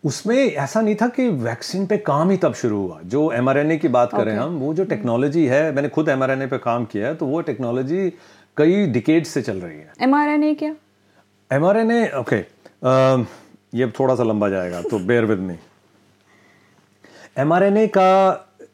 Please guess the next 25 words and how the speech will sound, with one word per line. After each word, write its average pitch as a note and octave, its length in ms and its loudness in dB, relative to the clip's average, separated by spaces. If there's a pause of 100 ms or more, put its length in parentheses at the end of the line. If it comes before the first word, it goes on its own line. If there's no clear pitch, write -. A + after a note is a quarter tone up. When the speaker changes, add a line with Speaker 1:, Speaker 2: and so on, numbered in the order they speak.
Speaker 1:
एक, D#3 180 2
एक D3+ 120 0
मॉलिक्यूल C#3+ 380 2
होता G#2+ 220 0
है G#2 60 0
हमारे, A2 360 -2
हमारे, A2 240 -2
हमारे A2+ 240 -2
सेल्स G#2+ 340 -4
में, C#3+ 180 -2
जो B2 180 2
कि D3+ 200 0
आप B2 240 2
ये B2+ 100 0
मान B2 160 2
लीजिए A#2 180 -2
कि C3+ 80 -4
डायरेक्ट A#2 340 -2
करता A2+ 280 -6
है B2 140 -2
कि F3+ 380 -6 (420)
प्रोटीन्स C3+ 540 -2 (420)
जो A2 160 -4
बनते G2+ 320 -2
हैं, F#2 260 -8